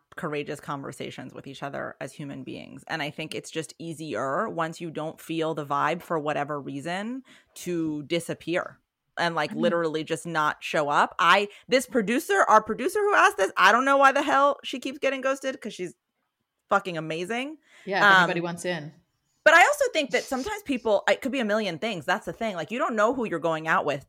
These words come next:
Speaker 1: Talk about the
Speaker 2: Totally.
Speaker 1: projection. They're showing you one side of them, but what's their truth? You know, maybe they're intimidated. Maybe they're scared of commitment. Maybe they're getting a little too into you. Maybe they're,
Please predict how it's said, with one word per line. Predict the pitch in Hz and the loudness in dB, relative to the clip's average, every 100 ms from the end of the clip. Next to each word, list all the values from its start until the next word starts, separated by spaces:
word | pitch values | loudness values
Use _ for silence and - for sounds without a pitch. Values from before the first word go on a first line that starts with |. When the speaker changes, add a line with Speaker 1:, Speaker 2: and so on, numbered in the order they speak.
| _ | _
Speaker 1:
Talk | - 240 240 | 4 4 6
about | 233 | 2
the | 294 | 2
Speaker 2:
Totally. | 254 | 0
Speaker 1:
projection. | 156 226 - 175 156 | 2 2 0 -6 -2
They're | 170 | -4
showing | - 247 254 226 | 0 0 0 -2
you | 196 | 0
one | 185 196 | 0 0
side | 196 190 | 2 2
of | 208 | 2
them, | 170 156 | 0 -2
but | 156 | 0
what's | 165 180 | 0 0
their | 190 160 | 0 -4
truth? | - 214 147 - | -2 -2 -2 -6
You | 151 | -10
know, | 151 | -6
maybe | 165 170 | -4 -2
they're | 185 180 | 0 -2
intimidated. | 180 190 185 175 151 151 | -2 -8 -6 -2 -2 -4
Maybe | 147 151 175 | -8 -6 -4
they're | 175 175 170 _ _ _ | -2 -2 -4 _ _ _
scared | - 185 185 | -4 4 4
of | 185 165 | 4 -2
commitment. | 190 190 170 - | -6 -6 -6 -6
Maybe | 165 180 | -4 -2
they're | 180 | -2
getting | 170 180 180 | -2 -2 -2
a | 175 | -4
little | 185 180 | -4 -4
too | 226 196 | -4 -4
into | 175 160 | -4 -8
you. | 156 147 | -8 -8
Maybe | 151 165 | -8 -6
they're, | 175 175 175 | -4 -2 -4